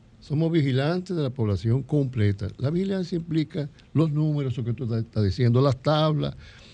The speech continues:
que la persona no tiene que saber eso, porque, eh, hay que hacer unos cálculos y, y eso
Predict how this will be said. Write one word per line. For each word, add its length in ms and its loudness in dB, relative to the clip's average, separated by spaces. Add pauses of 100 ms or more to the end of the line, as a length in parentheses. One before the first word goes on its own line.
(180)
que 120 -2
la 140 0
persona 420 0
no 120 4
tiene 300 2
que 120 -2
saber 300 4
eso, 300 2
porque, 280 -4
eh, 420 4 (480)
hay 120 4
que 80 -4
hacer 160 0
unos 220 0
cálculos 540 2
y, 160 2
y 180 2
eso 260 2